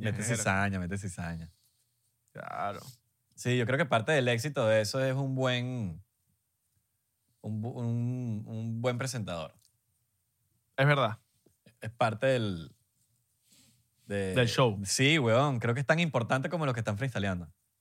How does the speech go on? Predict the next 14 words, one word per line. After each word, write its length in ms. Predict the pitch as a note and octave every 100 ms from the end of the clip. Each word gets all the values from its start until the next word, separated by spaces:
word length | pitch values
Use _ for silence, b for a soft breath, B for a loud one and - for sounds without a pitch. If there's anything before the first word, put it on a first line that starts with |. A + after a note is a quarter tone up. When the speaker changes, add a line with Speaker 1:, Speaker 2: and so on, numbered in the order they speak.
| _ _ -
Speaker 2:
Ujú. 380 | C3+ C#3+ F3 F#3+ _ _ _ _ _ _ _ _ _ _ _ _ _ -
Speaker 1:
Los 120 | G#2+ G2+ F#2
Speaker 2:
Yo 180 | C#3
vi 120 | D3 E3
Speaker 1:
complementa 60 |
Speaker 2:
u-, 40 | F#3
Speaker 1:
durísimo. 300 | E3+ - - _ _
Speaker 2:
la 180 | C#3+ D3
última 380 | D3+ D3 F#3+ F#3+
que 120 | D#3+
vi 220 | F3 F#3 -
es 200 | C#3 C3
de 60 |
una, 340 | D3 D#3 E3